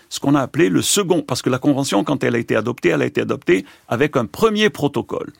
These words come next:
Et, et pendant la période où j'ai travaillé à l'unesco, nous avons préparé un second protocole à la Convention de mille neuf cent cinquante-quatre pour essayer de répondre à des situations inédites qui étaient les guerres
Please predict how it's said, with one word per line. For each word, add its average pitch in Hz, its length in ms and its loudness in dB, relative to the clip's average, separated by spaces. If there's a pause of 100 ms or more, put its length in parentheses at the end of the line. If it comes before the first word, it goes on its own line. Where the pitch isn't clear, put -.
(460)
Et, 123 200 2 (160)
et - 80 -2
pendant 160 500 2
la 107 80 0
période 131 400 0
où 117 60 -2
j'ai 104 160 -2
travaillé 127 340 0
à 113 60 -2
l'unesco, 107 560 -2 (340)
nous 170 240 2
avons 139 220 2
préparé 135 640 -2
un 113 140 0
second 202 460 0
protocole 104 680 -4 (440)
à 107 80 0
la 104 100 0
Convention 110 480 -4
de 98 100 -4
mille 113 120 0
neuf 123 120 0
cent 107 140 -4
cinquante-quatre - 580 -4 (320)
pour 127 180 -2
essayer 160 640 2 (400)
de 113 340 0
répondre 185 720 0 (260)
à 123 120 0
des 131 160 4
situations 147 720 -2
inédites 214 720 0 (400)
qui 147 100 4
étaient 151 460 2
les 120 180 4
guerres 156 300 0